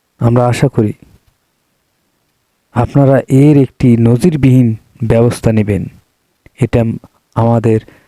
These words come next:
বাংলাদেশের সতেরো কোটি মানুষের আশা।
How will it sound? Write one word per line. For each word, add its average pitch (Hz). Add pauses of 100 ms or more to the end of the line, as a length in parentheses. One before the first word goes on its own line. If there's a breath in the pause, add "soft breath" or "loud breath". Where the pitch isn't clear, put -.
(320 soft breath)
বাংলাদেশের 120 (1500)
সতেরো 139
কোটি 135 (100)
মানুষের 123 (1500)
আশা। 117